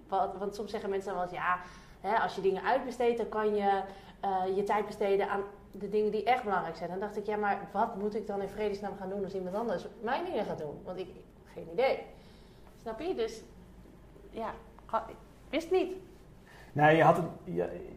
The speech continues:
Speaker 2: je had het, die, die bigger picture in die zin niet.
Speaker 1: Nee.
Speaker 2: Ehm, je had niet dat je totaal geen inzicht in had in de cijfers. Je wist redelijk wel wat er gebeurde. Zat
Speaker 1: Ja.
Speaker 2: er misschien niet op, maar
Speaker 1: Nee, nee.
Speaker 2: Ja?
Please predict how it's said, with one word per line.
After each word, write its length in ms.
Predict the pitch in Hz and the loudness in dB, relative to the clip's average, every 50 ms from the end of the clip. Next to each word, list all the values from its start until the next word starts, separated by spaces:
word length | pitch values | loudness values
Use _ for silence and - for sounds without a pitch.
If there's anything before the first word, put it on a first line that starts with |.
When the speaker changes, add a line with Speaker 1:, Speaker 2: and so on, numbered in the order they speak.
| - - | -14 -8
Speaker 2:
je 120 | 175 156 | -4 -4
had 120 | 131 135 127 135 | -2 -2 -2 0
het, 220 | 143 131 131 127 110 | 0 0 2 2 2
die, 100 | 131 131 | 4 4
die 120 | 120 123 120 | 4 6 6
bigger 240 | 117 143 147 151 | 8 8 8 6
picture 380 | - - 151 151 156 - 180 - | 6 8 6 6 6 4 2 2
in 100 | 165 156 | 2 2
die 120 | 160 160 | 2 2
zin 200 | 143 160 156 151 | 4 4 4 4
niet. 300 | 151 160 208 - - - - - - - - | 4 4 2 0 -4 -10 -14 -16 -20 -10 -2
Speaker 1:
Nee. 300 | - 226 208 - - - - - - - - | 0 0 0 0 -2 -8 -14 -16 -20 -10 0
Speaker 2:
Ehm, 520 | - 135 131 127 123 123 123 120 120 120 123 120 - - - - - - - - - - - - - - - - - - - - - - | 4 6 8 8 8 8 8 6 4 2 0 -2 -4 -6 -10 -16 -18 -18 -20 -20 -20 -20 -20 -20 -20 -20 -20 -20 -20 -20 -20 -20 -16 -6
je 120 | - 156 139 | -2 0 0
had 80 | 135 135 135 135 - | 0 0 -2 -6 -10
niet 360 | - 87 156 143 135 135 131 131 | -10 -6 0 4 6 6 6 8
dat 140 | 120 - | 6 4
je 280 | - 127 127 - - - | 4 0 -6 -6 -4 0
totaal 340 | - 131 - 120 113 117 113 | 2 4 6 8 8 8 8
geen 140 | - 127 131 | 6 4 4
inzicht 300 | 135 117 123 123 123 127 | 4 6 4 4 4 4
in 100 | 117 120 | 4 4
had 180 | 101 120 - 123 | 4 4 4 4
in 80 | 107 | 2
de 60 | 104 | 2
cijfers. 360 | - - 117 123 139 131 123 123 | 4 6 8 8 8 6 4 2
Je 60 | 113 | 0
wist 180 | 113 113 98 - - - - - - - - - | 0 -2 -2 -4 -8 -12 -14 -16 -14 -12 -8 -6
redelijk 400 | 110 110 110 110 110 104 107 98 | -4 -2 0 0 2 2 0 2
wel 220 | 110 113 110 110 110 | 2 4 4 4 4
wat 180 | 110 110 - | 4 2 0
er 160 | 113 107 107 107 110 - - - - - | 0 -2 -2 -4 -6 -10 -16 -20 -18 -8
gebeurde. 600 | - 120 107 - 113 113 110 117 127 131 - - - - - | -4 -4 -2 2 2 2 4 4 4 4 4 2 0 -4 -4
Zat 100 | - 240 | 0 4
Speaker 1:
Ja. 60 | 226 - | 6 6
Speaker 2:
er 60 | 123 | 6
misschien 260 | 123 - - 139 135 | 6 6 6 4 4
niet 120 | 131 127 | 6 6
op, 400 | 147 156 147 147 - - - - | 8 8 8 6 6 0 -6 -2
maar 380 | 117 117 120 117 110 104 - - - - | 4 6 6 8 6 6 2 -2 -10 -14
Speaker 1:
Nee, 380 | - 320 330 311 294 277 262 240 | -10 -4 -2 2 4 4 4 4
nee. 120 | 214 196 | 4 4
Speaker 2:
Ja? 100 | 202 196 | 4 4